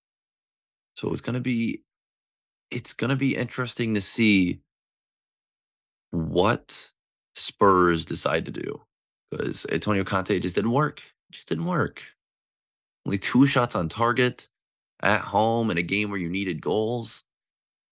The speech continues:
It just needed more. I mean, Kane had a great opportunity at the end, but Mainan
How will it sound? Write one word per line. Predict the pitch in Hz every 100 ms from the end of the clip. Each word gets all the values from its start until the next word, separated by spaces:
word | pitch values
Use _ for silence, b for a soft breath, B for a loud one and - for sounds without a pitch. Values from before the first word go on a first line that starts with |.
| _ -
It | -
just | 123 -
needed | 120 123 110
more. | 85 107 131 - - _ _ _ _ _ _ _ _ _ _ _ _ _ _ _ _ -
I | 92
mean, | 92
Kane | - 107 110
had | 107
a | 90
great | 78 87 101
opportunity | 90 87 - 92 82
at | 78
the | 90
end, | 95 95 85
but | 67
Mainan | 71 60 80 90 87